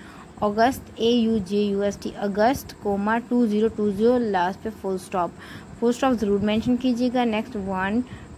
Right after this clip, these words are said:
two, three, four, Four block skip करके आपने लिखना है, Four block skip करके आपने लिखना है revision, R ई वी आई एस आई ओ एन, revision।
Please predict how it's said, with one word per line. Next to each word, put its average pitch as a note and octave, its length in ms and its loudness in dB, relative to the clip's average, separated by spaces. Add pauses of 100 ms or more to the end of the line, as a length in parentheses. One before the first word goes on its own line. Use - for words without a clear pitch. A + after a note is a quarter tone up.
two, A#3 260 2 (120)
three, G3+ 320 0
four, F#3+ 400 -2
Four G#3+ 240 0
block B3 280 2
skip - 360 -6
करके G3+ 240 -2
आपने G3+ 200 -2
लिखना G3+ 220 -4
है, A#3 120 -2 (680)
Four B3+ 220 6
block C4 260 2
skip - 340 -4
करके A#3+ 260 0
आपने A3+ 220 2
लिखना A3 220 0
है A3+ 80 2
revision, G#3+ 480 2
R A3 200 4
ई G#3+ 120 4
वी G#3 180 2
आई G3+ 200 4
एस G#3 220 -2
आई F#3 240 0
ओ F#3 40 0
एन, F#3 160 -2
revision। G3 360 -2